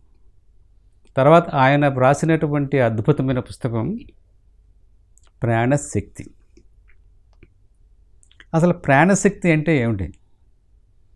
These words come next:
ప్రాణం గురించి తెలుసు మనకి. ప్రాణశక్తి,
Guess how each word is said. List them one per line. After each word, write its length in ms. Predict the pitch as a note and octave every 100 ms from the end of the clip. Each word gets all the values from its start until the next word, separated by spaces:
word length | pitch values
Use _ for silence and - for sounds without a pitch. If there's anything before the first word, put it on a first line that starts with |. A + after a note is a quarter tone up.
| _ _ _ _ -
ప్రాణం 400 | G2+ A#2+ E3+ F3
గురించి 200 | D3+ D3
తెలుసు 300 | - B2 A#2+
మనకి. 460 | A2 G2+ G2 A2+ - _ _ _ - _ _ _ -
ప్రాణశక్తి, 840 | A#2 C#3 C#3+ - B2+ - - C3+